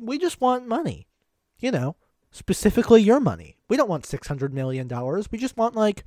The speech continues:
I don't know, three dollars a month. If you give us three dollars a month at patreon dot com slash siblings and fandoms, you can join our Discord.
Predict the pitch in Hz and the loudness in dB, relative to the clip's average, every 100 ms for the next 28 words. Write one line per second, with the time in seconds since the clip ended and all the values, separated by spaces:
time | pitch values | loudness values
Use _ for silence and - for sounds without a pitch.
0 | _ - - _ _ _ _ _ 339 180 | _ -20 -20 _ _ _ _ _ -4 -2
1 | 170 - 311 285 269 254 226 175 - - | -2 2 2 4 4 4 2 0 -2 -12
2 | _ - 180 220 294 262 - - 233 262 | _ -14 -8 -2 0 -2 -4 -4 -2 4
3 | 240 226 180 143 113 107 - _ _ _ | 4 4 0 -4 -8 -12 -20 _ _ _
4 | - 156 180 202 226 202 180 170 - 143 | -18 -8 -4 -2 0 0 2 0 0 -4
5 | 127 123 - 127 - 165 147 147 135 127 | -4 -8 -6 -6 -6 -4 -4 -6 -10 -8
6 | 135 127 123 120 120 - _ _ _ _ | -8 -8 -8 -10 -12 -18 _ _ _ _
7 | _ _ 170 262 294 233 226 214 180 135 | _ _ -8 -6 -6 -4 -4 0 -2 -2
8 | 120 - - | -6 -8 -14